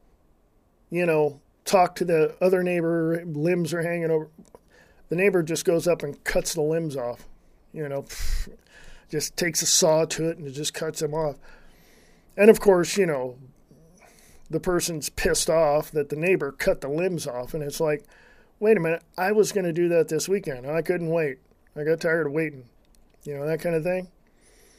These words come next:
So there go-, <laughs> there goes your friendly neighbor, you know. Um, mind your own damn business. Okay? Just, just, they're there.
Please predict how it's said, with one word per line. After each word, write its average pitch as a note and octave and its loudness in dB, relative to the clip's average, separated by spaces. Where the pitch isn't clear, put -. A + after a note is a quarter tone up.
So E3+ 4
there E3 0
go-, E3 -8
<laughs> - -10
there D3+ -2
goes D3 -4
your B2 -12
friendly D#3+ -4
neighbor, D3 -8
you D#3 -8
know. B2+ -16
Um, F#3 6
mind A3 2
your G#3 6
own G3+ 4
damn F#3 6
business. D3 -2
Okay? D#3+ -2
Just, E3+ 0
just, F3+ 0
they're F3+ 6
there. A3 8